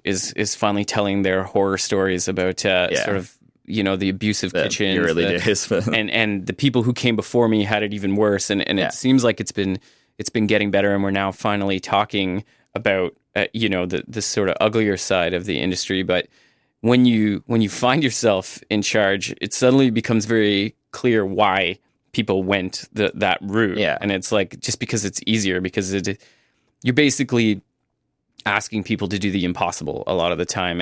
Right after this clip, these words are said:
Speaker 2: Yeah.
Speaker 1: And, and so a lot of people concluded the only way to make them do that was to scream at them and to make them more scared of what would happen if they didn't do it than
Speaker 2: Yeah.
Speaker 1: they did.
Speaker 2: Well, and I, and I think sometimes that,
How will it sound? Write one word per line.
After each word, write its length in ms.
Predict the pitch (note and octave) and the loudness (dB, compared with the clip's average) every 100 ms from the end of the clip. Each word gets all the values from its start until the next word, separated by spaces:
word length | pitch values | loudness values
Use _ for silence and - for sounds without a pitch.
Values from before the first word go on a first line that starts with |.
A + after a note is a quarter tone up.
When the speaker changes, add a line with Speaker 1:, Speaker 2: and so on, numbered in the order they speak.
| - | -2
Speaker 2:
Yeah. 120 | F2 | -2
Speaker 1:
And, 200 | F#2 - - | -2 -8 -8
and 260 | G2 F2 F2 | -6 -4 -4
so 360 | - F#2+ F2+ - - - | -2 0 0 -4 -8 -6
a 80 | F2+ | -2
lot 180 | F#2 | -2
of 60 | F#2 | -2
people 200 | G#2+ G2 | -6 -6
concluded 460 | - F#2 F#2+ F2+ F#2 | -6 -4 -4 -4 -2
the 100 | F#2 | -2
only 160 | F#2+ | 0
way 200 | F#2 F#2 F2+ | 0 -2 -2
to 120 | F2+ | -2
make 180 | F2+ - | -4 -2
them 140 | F2+ | -4
do 180 | F#2 F#2+ | -2 -2
that 320 | F2 F2 - _ _ _ - | 0 -2 -6 _ _ _ -4
was 480 | F#2+ E2+ E2+ - - | -2 0 -2 -6 -8
to 100 | - | -6
scream 320 | - - G2+ | -4 -2 0
at 80 | F#2 | 0
them 180 | F2+ F#2 | -2 -2
and 80 | F#2 | -2
to 60 | |
make 160 | F#2+ F2+ | -2 -4
them 140 | F#2 | -2
more 360 | F#2 G#2 A2+ A2+ | 0 2 2 2
scared 520 | - - G#2+ G2+ G2 | 0 0 0 2 0
of 180 | - G#2 | 0 0
what 120 | F#2+ | 0
would 120 | G2 | 0
happen 260 | A2 F#2+ F#2+ | 0 -4 -4
if 100 | E2+ | -4
they 80 | G2+ | -2
didn't 240 | G2 G2+ F#2+ | 0 0 0
do 160 | F2 | -2
it 260 | E2 D#2 - | -2 -4 -4
than 380 | F#2+ F2 F2 - | -2 -2 -4 -4
Speaker 2:
Yeah. 200 | C3 G2+ - _ | -2 -2 -4 _
Speaker 1:
they 100 | F#2+ | -6
did. 240 | F#2+ F#2 - _ _ _ - | -2 -2 -2 _ _ _ -2
Speaker 2:
Well, 100 | B2 | 2
and 80 | C3+ | 2
I, 40 | - | 2
and 140 | B2 | 2
I 60 | B2 | 2
think 220 | C#3 D#3+ | 0 0
sometimes 540 | F#3 F3 D3 C#3 - | 0 2 4 4 4
that, 260 | A2+ G#2 | 4 4